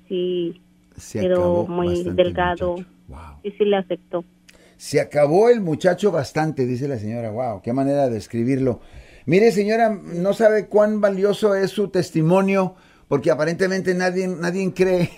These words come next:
Speaker 2: <laughs> Y, y, y luego después, cuando están en el hospital, eh, pues, no saben qué decir. Y ahora imagínese toda su familia sufriendo, porque es un gran su-,
Speaker 1: Exacto.
Speaker 2: es un gran sufrimiento. Le pega
Speaker 1: Sí.
Speaker 2: al, al, al,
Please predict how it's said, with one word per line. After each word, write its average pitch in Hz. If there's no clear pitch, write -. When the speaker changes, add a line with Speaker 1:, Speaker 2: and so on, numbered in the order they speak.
Speaker 2:
<laughs> -
Y, 170
y, 156
y 147
luego 180
después, 170
cuando 151
están 175
en 185
el 175
hospital, 165
eh, 131
pues, 123
no 127
saben 160
qué 165
decir. 220
Y 143
ahora 180
imagínese 185
toda 190
su 185
familia 175
sufriendo, 202
porque 156
es 202
un 285
gran 247
su-, 226
Speaker 1:
Exacto. -
Speaker 2:
es 185
un 262
gran 233
sufrimiento. 175
Le 156
pega 226
Speaker 1:
Sí. 202
Speaker 2:
al, 175
al, 165
al, 165